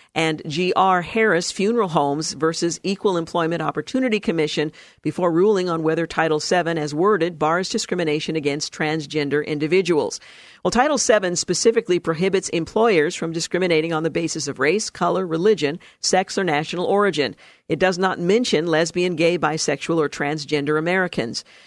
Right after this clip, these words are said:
Lower federal courts come, uh, came to conflicting decisions in Bostock, in which a child welfare worker said he was fired for being gay, and Zarda, in which a skydiving instructor,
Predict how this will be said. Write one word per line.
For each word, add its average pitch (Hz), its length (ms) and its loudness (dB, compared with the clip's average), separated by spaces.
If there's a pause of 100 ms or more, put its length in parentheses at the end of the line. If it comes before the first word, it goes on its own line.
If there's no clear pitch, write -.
(160)
Lower 202 220 6
federal 233 360 6
courts 156 500 2
come, 170 480 -2
uh, 95 340 -4
came 185 280 -2
to 151 260 -2 (220)
conflicting 220 600 2
decisions 170 640 0
in 156 180 0
Bostock, 165 600 2
in 156 80 -2
which 156 180 -2
a 156 60 -2
child 165 320 0
welfare 175 460 2
worker 143 380 0
said 160 240 0
he 160 120 -4
was 160 200 -2
fired 175 420 0
for 170 120 -2
being 147 300 -2
gay, 165 380 2 (320)
and 175 200 0
Zarda, 175 520 2
in 160 160 -2
which 165 280 -2
a 151 100 2
skydiving 170 800 0
instructor, 151 640 -2